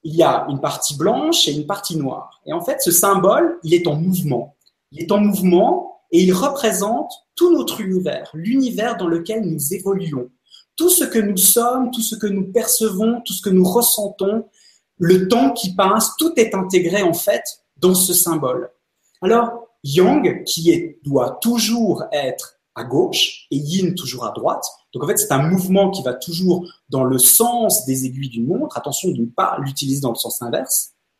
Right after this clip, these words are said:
Et ce symbole, ce symbole, eh bien, il va nous donner tout un ensemble d'informations sur l'univers. La partie yang,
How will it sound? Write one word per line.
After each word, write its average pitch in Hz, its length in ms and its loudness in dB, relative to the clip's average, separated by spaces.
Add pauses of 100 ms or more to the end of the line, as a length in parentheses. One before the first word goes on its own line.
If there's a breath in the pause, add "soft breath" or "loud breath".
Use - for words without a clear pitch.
(960)
Et 185 280 4
ce - 240 4
symbole, 202 800 4 (960)
ce - 160 2
symbole, 180 540 2
eh 147 100 -2
bien, 160 380 -2 (200)
il 151 180 -6
va 165 420 -2
nous 156 180 -8
donner 170 580 2 (260)
tout 262 160 -6
un 208 140 0
ensemble 175 480 -4
d'informations 147 580 -6
sur 147 160 -8
l'univers. 139 540 -12 (720)
La 143 100 0
partie - 380 0
yang, 170 540 4